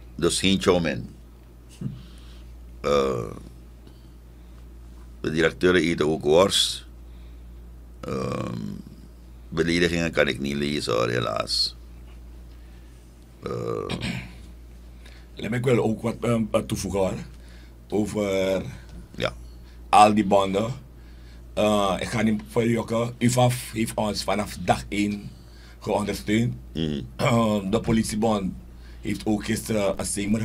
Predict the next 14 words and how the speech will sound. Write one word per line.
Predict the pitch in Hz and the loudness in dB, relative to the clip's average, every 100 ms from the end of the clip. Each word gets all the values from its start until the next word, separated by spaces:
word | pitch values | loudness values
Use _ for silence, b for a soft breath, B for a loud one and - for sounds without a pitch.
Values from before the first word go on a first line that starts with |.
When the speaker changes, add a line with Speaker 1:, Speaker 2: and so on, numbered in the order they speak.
| 107 | 0
Speaker 2:
gegeven. | 113 107 117 123 - B B B B B - | 0 2 2 0 -2 B B B B B -4
Dus, | 107 101 - | -2 -2 0
eh, | 101 107 101 98 - | 4 8 10 8 6
als | 110 | 4
we | 117 | 2
praten, | - 113 107 117 | 6 6 8 6
dan | 110 | 4
praten | 110 107 113 | 4 2 4
we | 104 | 4
meer | 104 104 | 4 4
over | 101 107 92 104 92 | 4 2 2 2 2
de | |
richting | 95 98 - 107 101 | 2 0 0 -2 2
van, | 104 98 95 92 87 | 2 2 0 -2 -2